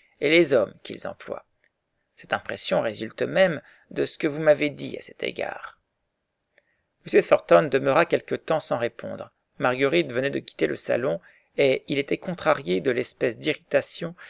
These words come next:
qui s'était glissée entre eux. Toutefois, l'ennui qu'il en éprouvait, en le rendant plus grave et plus pensif,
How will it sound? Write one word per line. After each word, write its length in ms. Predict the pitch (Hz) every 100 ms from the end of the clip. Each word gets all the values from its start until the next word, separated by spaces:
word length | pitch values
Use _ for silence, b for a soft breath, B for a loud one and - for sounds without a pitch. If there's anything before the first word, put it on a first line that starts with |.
| B
qui 100 | -
s'était 240 | 143 - 143
glissée 380 | 131 127 - 120
entre 340 | 107 - -
eux. 80 | 107 _ _ b b
Toutefois, 420 | - 127 - 185 165
l'ennui 480 | 135 139 165 143 -
qu'il 160 | - 117
en 80 |
éprouvait, 520 | 110 - - 135 165 170 b b
en 100 | -
le 120 | 127 123
rendant 300 | 117 120 107
plus 200 | - 147
grave 320 | 135 131 -
et 40 |
plus 140 | - -
pensif, 520 | 135 131 - 165